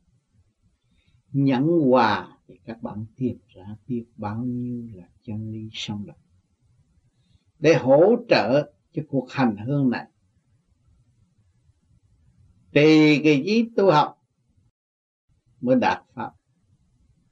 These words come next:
Cho nên nhiều người tu tại thế được thiên liêng hỗ trợ nâng thức. Tưởng ta đã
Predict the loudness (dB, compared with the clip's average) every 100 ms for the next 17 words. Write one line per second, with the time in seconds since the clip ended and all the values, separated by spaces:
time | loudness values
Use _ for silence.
0 | _ _ _ _ _ _ _ _ _ _
1 | _ _ _ _ _ _ _ _ _ _
2 | _ _ _ _ _ _ _ _ _ _
3 | 0 2 2 2 0 -2 -8 -18 -20 -20
4 | _ -6 -4 -4 -8 -18 -20 -20 -20 -20
5 | _ _ _ _ _ _ _ _ _ _
6 | _ _ _ _ _ _ _ _ -10 -8
7 | -8 _ _ _ -2 0 2 2 0 0
8 | -2 -4 -6 -8 -8 -14 -18 _ _ _
9 | _ _ -10 -6 -4 -6 -16 -20 _ _
10 | _ _ _ _ _ _ _ _ _ _
11 | _ _ _ _ _ _ _ _ _ _
12 | _ _ _ _ _ _ _ _ _ _
13 | _ _ _ _ _ _ _ _ _ _
14 | -12 -8 -6 -4 -4 -4 -6 -10 -20